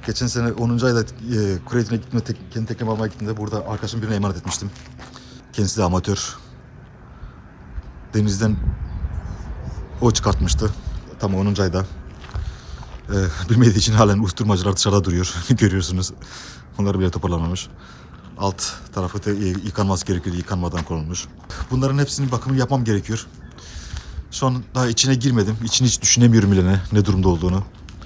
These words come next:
Burası, e, Danimarka çok rutubetli,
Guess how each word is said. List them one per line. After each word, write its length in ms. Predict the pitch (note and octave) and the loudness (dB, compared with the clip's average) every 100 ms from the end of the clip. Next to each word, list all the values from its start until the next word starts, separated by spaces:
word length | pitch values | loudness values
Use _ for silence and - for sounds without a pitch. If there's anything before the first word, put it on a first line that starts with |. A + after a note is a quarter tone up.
| - - - - - - - | -16 -16 -14 -14 -16 -6 4
Burası, 380 | A#2 B2 A#2+ G2 | 4 6 6 6
e, 40 | A2+ G2+ G2 F#2+ F2 | 2 4 4 4 4
Danimarka 380 | G#2 A2 G#2+ G#2 | 2 2 0 -2
çok 220 | - A#2 | -4 -6
rutubetli, 500 | G2+ G#2 - A2+ | -4 -2 0 0